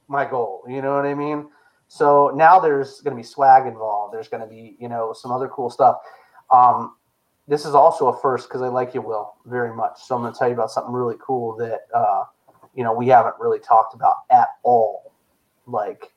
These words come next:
at all. So the only people that are hearing about this, you know, right now are the people that are on here. And I will not answer questions about it before the Kickstarter. We won't talk about it again.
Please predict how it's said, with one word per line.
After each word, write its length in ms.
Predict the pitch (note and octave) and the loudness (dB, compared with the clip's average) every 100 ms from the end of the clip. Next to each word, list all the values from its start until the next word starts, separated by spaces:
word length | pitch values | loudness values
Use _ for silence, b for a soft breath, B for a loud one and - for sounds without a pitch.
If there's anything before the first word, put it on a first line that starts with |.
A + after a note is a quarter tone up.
| _ | _
at 340 | C3 C#3 B2+ - | 2 4 2 4
all. 500 | C#3 C#3+ C#3 B2 - | 6 8 6 4 0
So 140 | - | -4
the 100 | B2+ | 0
only 200 | C#3 D3+ | 2 2
people 220 | D3 C#3+ C#3 | 0 -4 0
that 80 | C3+ | 0
are 80 | |
hearing 220 | C3 C#3+ C3+ | 0 -2 2
about 260 | C3 B2 | 2 2
this, 280 | B2 A#2+ - _ _ _ _ _ _ - | 0 -8 -10 _ _ _ _ _ _ -8
you 140 | B2+ | -4
know, 180 | A#2+ A#2 | 0 2
right 300 | B2 A#2+ A#2+ | 2 2 4
now 400 | B2+ B2 A#2+ A2+ | 6 8 6 4
are 480 | A2+ A2 G2+ G#2+ - _ _ _ | 4 2 2 -4 -12 _ _ _
the 80 | A#2 | -18
people 240 | B2+ A2+ A2+ | -14 -8 -6
that 80 | |
are 100 | G#2+ | -4
on 200 | A2+ A2 | -4 -4
here. 320 | B2 A2+ G2 - _ _ _ _ - | -8 -10 -12 -18 _ _ _ _ -2
And 120 | B2+ | 4
I 120 | C3 | 4
will 300 | C#3+ D#3+ E3 | 6 6 6
not 280 | E3 D#3 C#3+ | 6 6 6
answer 300 | D3 D3 C#3+ | 0 0 -6
questions 520 | - D3 C#3+ C#3 C3+ | -2 0 0 -6 -6
about 320 | C3+ C3+ C3 | 2 4 4
it 260 | C#3 C3+ - | 4 -2 -6
before 400 | A#2 C3 C3+ C#3+ | -16 -4 0 2
the 440 | C#3 C#3 C3+ B2+ - _ _ _ _ _ | 2 2 2 -2 -8 _ _ _ _ _
Kickstarter. 680 | D3+ C3+ - C#3+ C#3 C3+ C3 | -6 -6 0 4 4 2 -2
We 100 | C3 | -4
won't 260 | C3+ C3 - | -4 -4 2
talk 260 | C#3+ D3+ | 4 4
about 320 | C3+ C#3 C3 C3+ | 2 2 2 0
it 80 | |
again. 500 | C3+ C3 C3+ B2+ B2 | -6 -4 -2 -2 -6